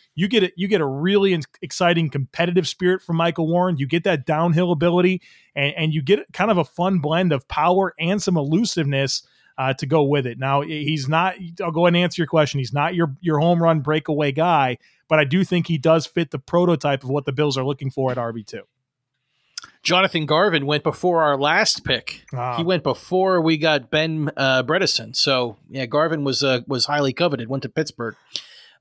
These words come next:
Speaker 2: All right, I, the pick is LaMichael Pirine, mostly because for some reason, Pep, I just felt like your heart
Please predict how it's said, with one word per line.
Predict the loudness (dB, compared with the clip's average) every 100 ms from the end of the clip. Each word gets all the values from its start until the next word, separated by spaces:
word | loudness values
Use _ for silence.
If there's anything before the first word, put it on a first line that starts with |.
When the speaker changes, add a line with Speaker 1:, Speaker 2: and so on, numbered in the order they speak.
| _
Speaker 2:
All | 0 2
right, | 2 0 0
I, | 2 4 2
the | 0
pick | 0 0 -2 -2
is | 2 4 4 2 -2 -6 -20 -12 -4
LaMichael | 2 2 0
Pirine, | 0 2 4 4 2 0 -4 -2
mostly | 2 2 2 0
because | 0 2 2 2 0 -2 _
for | -2
some | 2 2 2
reason, | 2 0
Pep, | 2 0 2
I | 0
just | 0 0
felt | 0 2
like | 0 0
your | -2
heart | 0 0 0